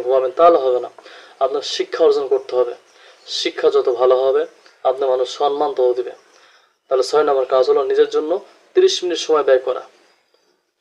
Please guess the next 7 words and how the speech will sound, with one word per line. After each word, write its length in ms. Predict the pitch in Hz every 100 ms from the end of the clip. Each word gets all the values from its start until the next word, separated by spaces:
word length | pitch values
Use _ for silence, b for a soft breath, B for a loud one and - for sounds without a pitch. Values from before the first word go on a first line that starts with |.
| _ -
যে 80 | 123 -
সময়গুলো 560 | 131 160 160 135 127 165 - b b b
আমি 120 | 123 135 139
আল্লাহর 280 | 135 147 151
রাস্তায়, 360 | - - 139 139
শিখার 300 | - 139 147 131
রাস্তায়, 340 | 127 - 139